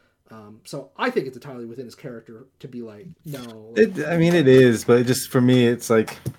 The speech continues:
Speaker 2: because this, the guy, he doesn't even have a season two. Like, he didn't think of, like, this was gonna be successful. Like, and, you know, it's like, but for me, and it's, again, it's like one of those, you know, not necessarily, I know Jim hates those Japanese anime story type endings that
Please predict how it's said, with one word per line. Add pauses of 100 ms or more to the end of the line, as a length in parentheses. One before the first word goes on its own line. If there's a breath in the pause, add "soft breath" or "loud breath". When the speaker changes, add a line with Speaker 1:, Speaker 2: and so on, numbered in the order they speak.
(180)
Speaker 2:
because
this,
the
guy,
he
doesn't
even
have
a
season
two.
Like,
he
didn't (100)
think
of,
like,
this
was
gonna
be
successful.
Like,
and,
you
know,
it's
like, (420 loud breath)
but
for
me,
and
it's,
again,
it's
like
one
of
those, (260)
you
know, (460)
not
necessarily, (420 soft breath)
I
know
Jim
hates
those
Japanese
anime
story
type
endings
that